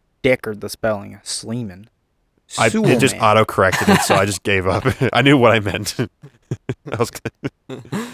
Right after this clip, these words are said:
Speaker 1: Okay,
Speaker 2: you weren't
Speaker 1: so we,
Speaker 2: supposed
Speaker 1: we
Speaker 2: to
Speaker 1: need,
Speaker 2: read it.
Speaker 1: we need two more because you eliminated, uh, 'cause you had a double Budweiser in there, right? So you had to eliminate two.
Speaker 2: It doesn't matter anyway. It's just gonna go, like, the next one, so it doesn't even matter.
Speaker 1: Yeah, but we want it to, like, eliminate down, so if it goes sixteen to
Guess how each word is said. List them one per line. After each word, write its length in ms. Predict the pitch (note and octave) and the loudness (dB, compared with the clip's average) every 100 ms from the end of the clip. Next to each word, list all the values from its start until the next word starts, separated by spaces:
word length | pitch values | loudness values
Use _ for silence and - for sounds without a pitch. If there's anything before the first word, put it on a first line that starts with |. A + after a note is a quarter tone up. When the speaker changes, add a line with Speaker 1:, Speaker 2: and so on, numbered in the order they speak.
| G#3 | -4
Speaker 1:
Okay, 100 | D3+ | 2
Speaker 2:
you 40 | D3+ | 4
weren't 120 | C#3+ | 4
Speaker 1:
so 60 | C3+ | 4
we, 60 | |
Speaker 2:
supposed 120 | C#3 | 6
Speaker 1:
we 80 | E3 | 6
Speaker 2:
to 80 | F#3 | 4
Speaker 1:
need, 80 | G3 | 4
Speaker 2:
read 160 | F#3+ F#3 | 2 0
it. 60 | |
Speaker 1:
we 80 | F3 | 0
need 220 | F3+ F#3 | 2 0
two 260 | - - G3 | -2 0 2
more 240 | F3+ D3+ | 4 2
because 380 | D3 C3+ C3 A#2 | 2 2 0 0
you 340 | B2+ C3 C3 C3 | 0 2 2 0
eliminated, 840 | B2 B2 A#2+ A#2 A2+ A2 A2 G#2+ | 0 0 0 -2 -2 -2 -2 -2
uh, 460 | - A2+ G#2 G#2 G2+ - _ _ _ _ _ _ _ - | -4 -6 -6 -8 -10 -14 _ _ _ _ _ _ _ -4
'cause 100 | B2 | -2
you 60 | |
had 100 | A#2+ | -2
a 60 | G#2 | -2
double 320 | G2+ G2+ G#2+ | -4 -6 -8
Budweiser 580 | - G2+ - - - - | -12 -14 -14 -20 -20 -20
in 100 | - - | -20 -20
there, 80 | G1+ | -20
right? 200 | - C3 _ _ _ _ _ | -20 -20 _ _ _ _ _
So 60 | - | -18
you 60 | |
had 100 | G#2+ | -18
to 60 | - | -18
eliminate 360 | - - - _ | -20 -20 -20 _
two. 260 | - - _ _ _ _ - | -20 -20 _ _ _ _ -2
Speaker 2:
It 20 | |
doesn't 160 | D#3 D3 | 0 2
matter 140 | A2 G#2 | 2 2
anyway. 240 | G2+ G2+ | 2 0
It's 80 | G2+ | 0
just 100 | A#2 | -2
gonna 140 | B2+ | -2
go, 180 | G#2 G2 | 2 2
like, 220 | F#2+ F#2 | 0 -4
the 80 | - | -6
next 320 | G2 F#2 - | -8 -8 -8
one, 260 | G2 F2+ F2 | -8 -6 -8
so 60 | - | -12
it 20 | |
doesn't 180 | G2+ F2+ | -16 -16
even 160 | F2+ F2+ | -18 -20
matter. 380 | F2+ F#2 - - _ - | _ -18 -18 -18 _ 0
Speaker 1:
Yeah, 180 | F3 | 2
but 80 | B2+ | 4
we 120 | B2+ | 2
want 240 | C3+ C#3 C3+ | 2 2 2
it 20 | |
to, 60 | B2+ | 0
like, 160 | B2 | 0
eliminate 320 | B2 B2 A#2+ | -2 -2 -2
down, 160 | A#2 A#2+ | -2 -4
so 140 | A2+ | -4
if 60 | A2+ | -6
it 60 | - | -6
goes 140 | G#2 | -8
sixteen 500 | - C3 - - A#2+ | -4 -6 -6 -6 -4
to 100 | A2+ | -4